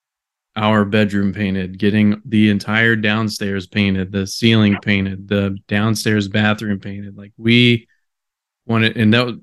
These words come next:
before we moved in, like, we took a couple days and just painted everything. And then we moved all of our stuff in. We tried to make it, you know, hang pictures and make it feel more like home. But dude, it,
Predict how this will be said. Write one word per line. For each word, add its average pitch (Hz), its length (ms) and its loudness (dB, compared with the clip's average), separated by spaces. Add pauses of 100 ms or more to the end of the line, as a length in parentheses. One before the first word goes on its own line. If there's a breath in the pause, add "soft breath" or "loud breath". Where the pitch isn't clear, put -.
before 131 320 2
we 120 160 6
moved 113 240 4
in, 101 140 2
like, 98 180 -6
we 101 100 -2
took 110 280 -2
a 101 60 -6
couple 107 260 -4
days 104 420 2
and 98 80 -8
just 98 200 -16 (640)
painted 104 560 -2 (320)
everything. 101 580 -2 (720)
And 98 520 -2 (720)
then 107 100 -2
we 110 60 4
moved 113 260 4
all 117 160 2
of 113 80 0
our 110 80 0
stuff 110 360 -4
in. 104 440 0 (880)
We 98 160 -18 (200)
tried 110 240 0
to 117 80 0
make 110 180 4
it, - 180 0 (100)
you 113 100 -2
know, 104 100 0
hang 104 280 2
pictures 101 460 0
and 101 60 -4
make 98 140 -4
it - 100 -4
feel 104 220 2
more 101 180 0
like 101 220 -2
home. 107 380 2 (420)
But 101 100 -10
dude, 107 280 2
it, - 160 -8